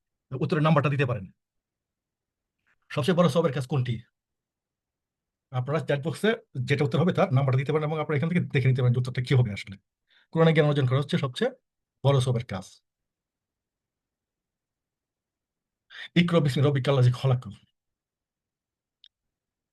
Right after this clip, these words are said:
এই যে সূরা আলার এই পাঁচখানি আয়াত নাজিল হওয়ার পর ছয় মাস কোনো আয়াত নাজিল হয় নাই।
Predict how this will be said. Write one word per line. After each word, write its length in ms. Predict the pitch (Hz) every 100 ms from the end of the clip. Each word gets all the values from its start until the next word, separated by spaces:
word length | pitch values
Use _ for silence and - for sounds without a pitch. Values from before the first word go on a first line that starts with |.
| -
এই 220 | 151 156
যে 200 | 139 147
সূরা 400 | 127 135 139 - _ _ _ _ _
আলার 340 | 135 139 170 170
এই 160 | 147 123 - _ _ _
পাঁচখানি 560 | 175 143 - - 170 175
আয়াত 340 | 165 160 175 - - _ 127
নাজিল 220 | 143 131
হওয়ার 180 | 127 127
পর 120 | 151
ছয় 180 | - 160
মাস 160 | 143
কোনো 140 | 123 147
আয়াত 180 | 139 135
নাজিল 160 | 131
হয় 140 | 120 120
নাই। 160 | 98